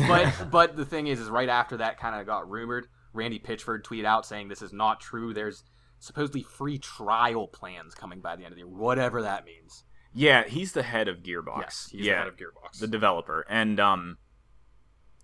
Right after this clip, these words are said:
Speaker 2: I think what that means is they'll let you play it, and it's a limited thing, and if you want to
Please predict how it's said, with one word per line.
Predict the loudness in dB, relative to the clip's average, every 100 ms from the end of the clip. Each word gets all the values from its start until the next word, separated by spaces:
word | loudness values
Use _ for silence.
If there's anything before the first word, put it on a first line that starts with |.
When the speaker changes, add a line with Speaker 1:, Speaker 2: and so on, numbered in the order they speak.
| 2
Speaker 2:
I | 6
think | 6 6 4
what | 8
that | 6 6
means | 2 0
is | 2 0 -2 -12 _ _ _ -2
they'll | 2 6
let | 4
you | 4
play | 4 8 8
it, | 6 2 _ _ _ _ _ -2
and | 0
it's | 2 0
a |
limited | 2 2 4 2 2 -6 -20 -20 _ -20 _ -20
thing, | -2 2 2 0 -8 _ _ -2
and | 0
if | 2
you | 0 -2
want | 0 4 4 2 -8 _ _ _ _ _
to | -4